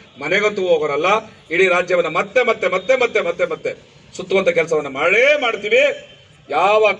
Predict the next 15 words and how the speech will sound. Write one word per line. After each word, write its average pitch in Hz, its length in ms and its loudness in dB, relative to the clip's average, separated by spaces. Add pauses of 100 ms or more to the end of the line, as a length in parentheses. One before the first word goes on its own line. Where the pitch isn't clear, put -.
ಕಾರಣಕ್ಕೂ 277 540 2 (440)
ಈ 180 160 0
ಗೆಲುವನ್ನ 240 380 2 (140)
ಪಡೆಯೋವರೆಗೂ, 240 520 4 (640)
ನನ್ನ 226 220 -2 (120)
ಸಮುದಾಯದ 233 480 2
ಸರ್ಕಾರಿ 226 380 2
ನೌಕರಿಗೆ 220 400 2
ಬಡ್ತಿಯ 202 380 0
ಅನ್ಯಾಯವನ್ನ 220 560 0
ತಡೆಯೋವರೆಗೂ 254 640 2 (520)
ನಾವ್ಯಾರು 190 320 2
ಈ 208 60 2
ಹೋರಾಟದ 202 380 2
ವಿರಮಿಸೋರಲ್ಲ. 196 640 0